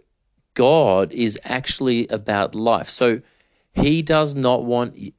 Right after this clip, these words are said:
anyone to have cancer. He does not want anyone to die. He doesn't want anyone to die young. You know, I believe God's happy to take all of us in the way that he took Enoch, who never died. Enoch just,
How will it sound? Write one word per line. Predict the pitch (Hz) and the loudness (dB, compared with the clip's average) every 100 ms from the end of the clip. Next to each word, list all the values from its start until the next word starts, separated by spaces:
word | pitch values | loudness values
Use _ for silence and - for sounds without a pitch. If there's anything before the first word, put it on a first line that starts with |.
| - | -10
anyone | 117 120 139 117 104 113 | -4 -2 0 0 -2 -4
to | 113 | -6
have | 117 123 | -6 -6
cancer. | - 131 175 - - 117 | -2 -2 -2 -4 -6 -4
He | 127 | -2
does | 139 135 | -2 -2
not | 135 - | -2 0
want | 127 117 | -2 -4
anyone | 117 127 139 117 107 113 | -4 -2 -2 0 -2 -4
to | - | -6
die. | 113 110 113 127 107 - - _ _ _ _ _ | -2 -2 -2 -4 -6 -10 -20 _ _ _ _ _
He | - 127 | -2 2
doesn't | 135 139 | 2 0
want | 135 131 | 0 0
anyone | 135 135 | 0 0
to | 131 | -2
die | 135 131 131 | 0 0 0
young. | 120 123 139 110 107 _ _ _ _ _ _ _ _ _ _ - | -2 -4 -4 -8 -18 _ _ _ _ _ _ _ _ _ _ -8
You | 123 | -2
know, | 113 127 - | 0 -2 -2
I | 135 | 0
believe | 135 135 131 120 | 2 2 2 2
God's | 127 127 | 2 4
happy | 123 135 - 127 | 0 -2 -2 -2
to | |
take | 120 135 123 - | 0 0 -2 -2
all | - 127 160 | 2 2 2
of | 143 | 2
us | 113 110 - | 0 0 -4
in | 120 | -2
the | 113 | -2
way | 104 104 104 104 104 | 0 0 2 0 -4
that | - 113 | -2 -2
he | 113 | -2
took | - 120 - _ | -2 -4 -4 _
Enoch, | 127 160 147 76 - - _ _ _ _ _ - | -2 0 -2 -6 -14 -20 _ _ _ _ _ 0
who | 135 | 0
never | 127 143 175 | 2 2 2
died. | 147 98 104 | 0 0 0
Enoch | 127 160 170 - | 0 2 0 0
just, | 143 123 - | -2 -2 -6